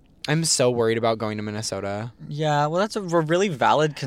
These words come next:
Speaker 2: concern.
Speaker 1: next week's episode might be perfectly fine, <laughs> or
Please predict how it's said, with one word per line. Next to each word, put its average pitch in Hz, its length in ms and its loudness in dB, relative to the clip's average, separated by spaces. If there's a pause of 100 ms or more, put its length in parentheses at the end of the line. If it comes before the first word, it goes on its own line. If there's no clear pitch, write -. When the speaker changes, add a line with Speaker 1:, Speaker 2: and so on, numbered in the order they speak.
Speaker 2:
concern. 147 680 4
Speaker 1:
next 131 380 -2
week's 175 220 0
episode 185 640 0 (240)
might 127 240 0
be 123 400 -2 (920)
perfectly 127 440 -2
fine, 107 540 -4 (320)
<laughs> - 300 -20
or 185 140 2